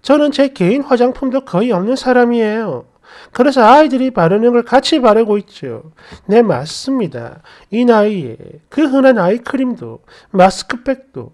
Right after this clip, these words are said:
정말 아무것도 없는 아줌마예요. 물론 제 외모가 단정하긴 하지만 그렇다고 일부러 모양 내고 꾸미지도 않는 그냥 평범한 사십 대 아줌마 같은 모습일 뿐인데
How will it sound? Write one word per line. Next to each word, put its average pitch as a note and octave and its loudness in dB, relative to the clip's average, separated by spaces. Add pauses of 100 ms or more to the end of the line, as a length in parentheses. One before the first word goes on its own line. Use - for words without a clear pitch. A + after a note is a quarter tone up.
(140)
정말 G3 0
아무것도 C#4+ 2
없는 A3 4
아줌마예요. G#3 0 (540)
물론 G3+ 4
제 G#3 0
외모가 G#3 2
단정하긴 A3+ 0
하지만 G#3+ -4 (280)
그렇다고 A#3+ 0
일부러 G3+ -2
모양 C4 2
내고 G3+ -4
꾸미지도 C#4 -2
않는 D#3 -2 (340)
그냥 D#4 0
평범한 D4+ 0
사십 C4+ -6
대 C#4+ -2
아줌마 B3 2
같은 C#4 -2
모습일 B3 -4
뿐인데 D3+ -6